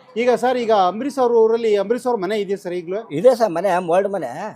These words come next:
Speaker 1: ಈಗ್ಲೂ ಮನೇಲಿ ಯಾರು ಇರ್ತಾರೆ?
Speaker 2: ಮನೇಲಿ ಅವ್ರ ಅಣ್ಣ ತಮ್ಮಿ ಅಮರ್ ಅಂತ ಅವ್ರೆ ಸರ್.
Speaker 1: ಅಮರ್ ಅಂತ?
Speaker 2: ಅಮರ್ ಅಂತ ಅವ್ರ, ಅದು ಚಿಕ್ಕಪ್ಪನ ಮಗನಿಗೆ ಅವ್ರಿಗೆ ಬಿಟ್ಟಿದ್ದಾರೆ.
Speaker 1: ಅದ್ ಬಿಟ್ಕೊಟ್ಬಿಟ್ಟಿದ್ದಾರೆ.
Speaker 2: ನೀ-, ನೀನೇ ಇರೋ ಅಂತ.
Speaker 1: ಹಾ, ಹಾ, ಹಾ.
Speaker 2: ನೀನೇ ಎತ್ಕೊಂಡ್ಬಿಟ್ಟಿದ್ದಾರೆ, ಅವನೇ, ಅವನೇ,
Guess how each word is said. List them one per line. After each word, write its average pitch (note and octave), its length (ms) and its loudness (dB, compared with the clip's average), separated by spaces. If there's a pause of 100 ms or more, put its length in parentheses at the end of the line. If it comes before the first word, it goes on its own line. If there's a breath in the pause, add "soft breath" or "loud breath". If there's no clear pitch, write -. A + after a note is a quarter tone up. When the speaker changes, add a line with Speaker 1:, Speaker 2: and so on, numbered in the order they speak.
(140)
Speaker 1:
ಈಗ್ಲೂ B3+ 220 0
ಮನೇಲಿ A3+ 300 -2
ಯಾರು G#3+ 140 2
ಇರ್ತಾರೆ? F#3 320 -2
Speaker 2:
ಮನೇಲಿ A#3+ 260 4
ಅವ್ರ G3 160 6
ಅಣ್ಣ F3+ 140 -4
ತಮ್ಮಿ A#3+ 280 2
ಅಮರ್ G3+ 300 0
ಅಂತ A3 200 0
ಅವ್ರೆ G3+ 160 2
ಸರ್. C#3+ 600 -12
Speaker 1:
ಅಮರ್ F#3 200 -4
ಅಂತ? E3 220 -4
Speaker 2:
ಅಮರ್ E3+ 300 -4
ಅಂತ G3+ 200 0
ಅವ್ರ, D#3 180 2 (520)
ಅದು B2 180 -6
ಚಿಕ್ಕಪ್ಪನ F3+ 360 -2
ಮಗನಿಗೆ F#3+ 360 -6
ಅವ್ರಿಗೆ F3 360 0
ಬಿಟ್ಟಿದ್ದಾರೆ. C3 600 -6
Speaker 1:
ಅದ್ F3+ 100 -6
ಬಿಟ್ಕೊಟ್ಬಿಟ್ಟಿದ್ದಾರೆ. E3 600 -4
Speaker 2:
ನೀ-, E3 60 -6
ನೀನೇ E3 120 -2
ಇರೋ D#3 140 0
ಅಂತ. C3 200 -6
Speaker 1:
ಹಾ, - 420 -10
ಹಾ, D3+ 240 -6
ಹಾ. C3+ 120 -14
Speaker 2:
ನೀನೇ E3 240 -2
ಎತ್ಕೊಂಡ್ಬಿಟ್ಟಿದ್ದಾರೆ, E3+ 800 -2
ಅವನೇ, F3+ 360 2
ಅವನೇ, D3+ 380 -2